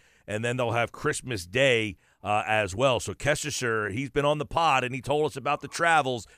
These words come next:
Go back to the archives to listen to that. It's about to be his busy season right now. Uh, he's gearing up. And then, uh, there was an interesting story on the local N B A level. Why don't you take us through what happened,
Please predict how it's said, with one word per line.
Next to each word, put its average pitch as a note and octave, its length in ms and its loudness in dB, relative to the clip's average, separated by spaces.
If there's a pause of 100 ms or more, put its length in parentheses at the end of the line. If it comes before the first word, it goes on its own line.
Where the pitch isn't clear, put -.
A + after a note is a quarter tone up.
Go C3 140 0
back C#3 260 0
to C#3 80 -2
the C3 120 -2
archives C3+ 480 4
to A#2+ 100 -4
listen A#2+ 300 -4
to C3 80 -2
that. C3 380 2 (280)
It's A#2+ 280 -6
about D3+ 280 2
to C#3+ 80 -6
be D3+ 180 2
his D3 200 2
busy A2+ 360 -2
season G#2+ 520 -6
right A#2+ 260 2
now. G#2+ 400 2 (240)
Uh, G#2+ 180 2
he's A#2+ 240 -2
gearing A#2 400 -2
up. C3 220 2
And A#2 140 -6
then, B2+ 200 -2 (360)
uh, A2 160 -2
there C#3+ 100 2
was B3 160 2
an C#4+ 80 -6
interesting A3+ 400 -6
story F#3 340 4
on E3 120 2
the D3+ 100 2
local E3+ 380 2
N C#3+ 140 -2
B C#3 160 -2
A C3 120 2
level. B2 320 0
Why B2+ 100 4
don't F3 140 0
you D#3+ 60 -14
take F3 220 -4
us D#3+ 80 -4
through D#3+ 200 -6
what C#3+ 100 -2
happened, C3+ 440 -2